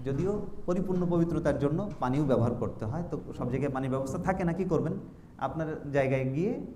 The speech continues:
আপনি আবার, আহ, পানি ব্যবহার করে নিলেন। এই আর কি। আরেক ভাই প্রশ্ন করেছেন, রিজিকের মালিক আল্লাহ পাক, তাহলে গ্রামে বা শহরে যারা গরিব ছেলে মেয়ে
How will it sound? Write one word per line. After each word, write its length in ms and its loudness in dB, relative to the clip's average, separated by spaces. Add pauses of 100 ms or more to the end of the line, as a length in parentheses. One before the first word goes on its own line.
(220)
আপনি 260 -2
আবার, 160 0
আহ, 1600 -8
পানি 160 -2
ব্যবহার 260 2
করে 180 -4
নিলেন। 240 -4 (440)
এই 60 -12
আর 60 -12
কি। 420 -14 (2250)
আরেক 160 -4
ভাই 100 0
প্রশ্ন 260 -4
করেছেন, 380 2
রিজিকের 380 6
মালিক 280 4
আল্লাহ 260 2 (100)
পাক, 120 0 (140)
তাহলে 580 4 (460)
গ্রামে 420 4
বা 140 2
শহরে 340 2
যারা 220 2
গরিব 420 2
ছেলে 240 2
মেয়ে 320 2